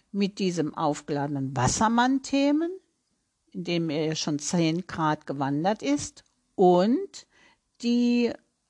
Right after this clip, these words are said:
abgelegten Steinbock-Themen, mit denen dürfen wir uns dann wieder auseinandersetzen. Ein Merkur im Wassermann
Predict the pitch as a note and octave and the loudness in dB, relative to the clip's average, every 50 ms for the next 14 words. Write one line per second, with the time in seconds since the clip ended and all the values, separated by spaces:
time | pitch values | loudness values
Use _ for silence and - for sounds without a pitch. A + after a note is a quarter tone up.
0 | _ _ - A#3 A#3+ - - _ _ B3+ A#3+ A#3+ B3 B3+ B3+ - _ - C4 - | _ _ 2 2 2 2 -4 _ _ -2 0 2 0 0 -2 -4 _ -8 -8 -8
1 | - - G#3+ A3 B3+ C#4+ C#4+ B3 G3+ E3 - - _ - E3 C#3+ C#3 D3 C#3 C3 | -6 -2 -2 0 2 2 2 0 0 -2 -4 -8 _ -6 -4 -4 -2 -2 -4 -4
2 | C3 D3 D3 D3 D#3 D3+ - B3 D4 D#4 D4+ D4 C#4+ C#4+ C#4+ - C4+ C4 B3 A#3+ | -6 -6 -6 -8 -8 -8 -6 -2 0 0 2 2 2 0 0 -2 -2 -2 -2 -2
3 | B3 - - A#3 A3+ G#3+ G#3+ A3 G#3 G#3 - - E3+ F#3+ - - - F#3 F3 D#3 | -4 -2 0 0 0 2 2 2 4 4 2 2 2 0 -2 -2 -4 -2 -2 -2
4 | D#3+ D#3+ D#3 D3+ C3 C3 - D3 C3+ - - - - - - D3+ D#3 - _ _ | -2 -2 -2 -2 -2 -2 -2 -4 -4 -4 -6 -10 -12 -12 -12 -12 -14 -18 _ _
5 | _ _ _ _ _ _ _ _ _ _ _ _ _ _ _ _ _ _ _ _ | _ _ _ _ _ _ _ _ _ _ _ _ _ _ _ _ _ _ _ _
6 | - _ _ _ - D#3+ D#3 D#3 D3+ D3 D#3+ F#3+ - - A3 F#3 D3+ C3+ B2+ A#2 | -20 _ _ _ -4 -2 0 2 2 0 0 -2 -2 -2 -2 -2 -2 -2 -4 -6
7 | B2 C3+ C#3 - - G#3+ G#3+ A#3+ B3 C4 C4 C4 C4 C4+ | -6 -6 -6 -4 -2 -2 0 0 2 2 2 2 0 -2